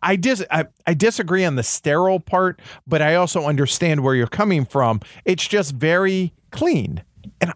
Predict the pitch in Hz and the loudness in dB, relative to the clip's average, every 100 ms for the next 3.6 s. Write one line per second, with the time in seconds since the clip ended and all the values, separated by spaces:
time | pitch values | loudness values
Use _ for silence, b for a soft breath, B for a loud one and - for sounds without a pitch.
0 | - 226 202 233 - 117 95 - - B | -2 0 2 0 0 -4 -4 -6 -16 B
1 | B B _ - 214 220 240 147 101 160 | B B _ -4 0 2 2 0 -4 -4
2 | 190 190 117 113 - 147 147 139 127 151 | 0 0 0 -4 0 0 0 -2 -4 0
3 | 160 160 156 147 143 | 2 2 2 2 2